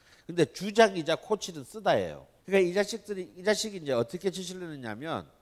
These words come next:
레이스를 하면서, 어, 왜 이런, 여러분 그거 알죠? 그 페이스메이커. 그러니까, 그러니까 니들은 이제 삐-, 내, 나를 위한,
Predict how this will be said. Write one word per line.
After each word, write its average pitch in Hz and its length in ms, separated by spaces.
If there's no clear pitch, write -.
레이스를 143 460
하면서, 127 680
어, 98 380
왜 139 120
이런, 170 360
여러분 165 280
그거 143 140
알죠? 104 580
그 98 540
페이스메이커. 123 840
그러니까, 120 480
그러니까 131 240
니들은 147 420
이제 113 140
삐-, 147 180
내, 117 360
나를 139 640
위한, 95 420